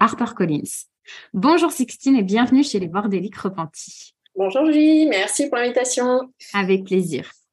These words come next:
Speaker 1: Bah, peut-être on va commencer par le commencement, si tu peux me donner un petit peu, euh, quelques points de, de présentation en quelques phrases pour que nos auditeurs fassent un petit peu connaissance avec toi, s'il te plaît.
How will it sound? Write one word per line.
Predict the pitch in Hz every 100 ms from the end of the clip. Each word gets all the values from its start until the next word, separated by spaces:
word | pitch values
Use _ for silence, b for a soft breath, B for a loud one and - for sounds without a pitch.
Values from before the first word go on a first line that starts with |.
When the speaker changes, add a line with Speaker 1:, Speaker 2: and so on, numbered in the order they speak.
| B B -
Speaker 1:
Bah, | 196
peut-être | 247 247 247
on | 226
va | 220
commencer | 226 220 220
par | 240
le | 226
commencement, | 254 240 240 247 247 262 294
si | 254
tu | 214 202
peux | 196 214
me | 196 202
donner | 180 214 226 226
un | 226
petit | 220 220
peu, | 196 226 226
euh, | 202 202
quelques | 214 196 214
points | 196 220 220
de, | 196 190
de | 202
présentation | 196 254 233 240 233 - 240
en | 233
quelques | 220 208 226
phrases | 226 220 226 202 190
pour | 196
que | -
nos | 190 190 185
auditeurs | 196 196 202 220 -
fassent | 202 202
un | 190
petit | -
peu | 226
connaissance | - 214 190 196 208
avec | 190 185 185
toi, | 233 262
s'il | 240 226
te |
plaît. | 233 247